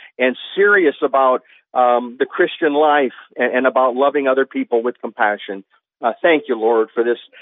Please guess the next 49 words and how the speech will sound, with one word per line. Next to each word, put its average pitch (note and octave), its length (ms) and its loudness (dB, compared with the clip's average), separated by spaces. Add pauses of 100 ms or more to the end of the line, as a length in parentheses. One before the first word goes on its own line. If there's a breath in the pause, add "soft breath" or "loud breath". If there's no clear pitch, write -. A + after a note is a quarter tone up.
(140 loud breath)
uh, G#2+ 120 -2
wonderful D#3 640 0
gift - 260 -4
of C#3 120 -6
salvation B2+ 560 0
I, D3 120 2
that A#2+ 120 -2
I've A#2 200 0
just D3+ 200 -12
received C#3+ 420 -4
by C#3+ 180 4 (120)
faith. G2+ 280 0 (500)
In A2+ 160 -16
Jesus' C3 380 -4
name, G#2+ 380 -2
amen. A2+ 560 0 (320 soft breath)
And A#2+ 140 2
now, C3+ 140 4
my C#3+ 240 0
friend, C#3+ 220 0
just D3 160 -4
know, D3+ 580 2
as A#2+ 140 -6
it C3 160 -12
says D3 220 0
in D3+ 140 -2
the, D3+ 140 -6
in D#3+ 120 0
the E3 60 2
Bible, F3+ 500 0 (260 loud breath)
as B2+ 220 0
John F3+ 260 4
writes, A#2 380 2 (120)
"I B2+ 100 4
write D#3 280 0
these D#3 180 -4
things D#3 280 -2
to B2+ 80 -16
you D#3 160 -4
who D#3 80 -2
believe C#3+ 420 -2
in C#3+ 80 -8
the C3+ 60 -2
name C#3+ 240 0
of B2+ 80 -4
the C3 160 -2
Son C#3+ 160 2
of C3+ 100 -4
God, C#3 300 2